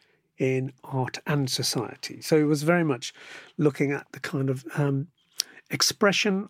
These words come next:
of multiple cultures and hybrid cultures in the contemporary age. And so that whole period of twelve years was a phenomenal space to be in. And of course, Nottingham is a great city 'cause it's small.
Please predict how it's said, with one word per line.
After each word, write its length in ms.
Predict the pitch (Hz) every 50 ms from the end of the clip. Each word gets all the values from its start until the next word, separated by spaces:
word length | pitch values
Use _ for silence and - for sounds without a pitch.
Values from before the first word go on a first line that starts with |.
| -
of 380 | - 147 135 139 131 131 127 127 - _ _ _ _ _ _ _ _
multiple 680 | - 147 143 151 156 160 175 196 180 - 208 - - 131 131
cultures 760 | - - 131 - 110 - - 104 95 - 104 - - - - _ - _ _ _ _ -
and 180 | 175 147 135 131
hybrid 400 | - 156 156 160 143 151 139 -
cultures 640 | - 139 - 107 110 - - 104 104 110 113 - - _ _
in 80 | - -
the 100 | 139 139
contemporary 580 | - - 143 135 - - 147 131 131 - 127 127
age. 360 | 113 - - - - - - _ _ _ - - - - - _ _ _ -
And 100 | 170 -
so 140 | - 202 190
that 200 | 190 214 196 -
whole 260 | 170 196 208 208 202
period 360 | 180 - - 208 196 190 170 143
of 100 | 131 -
twelve 320 | - 175 160 147 139 139
years 340 | 139 139 135 123 120 117 117
was 260 | 139 131 127 123 - - _ -
a 60 | -
phenomenal 840 | - - - - 170 147 151 165 175 170 165 143 123 110 101 95 - _ _ _ _ _
space 520 | - - - - 151 127 117 131 - -
to 100 | - 147
be 220 | 135 139 139 127
in. 100 | 110 107 123
And 80 | 151
of 100 | 143 -
course, 260 | - - 247 220 - - - - - - - -
Nottingham 480 | - 175 214 202 - 247 214 180 147 135
is 100 | 131 135
a 60 | 131
great 300 | 117 139 143 143 127 113
city 540 | - - 208 202 - - 104 92 - - _ _ _ _ _ _ _ _ _ _
'cause 140 | - 170 143
it's 160 | 151 131 -
small. 600 | - - - 190 180 196 180 123 - - - -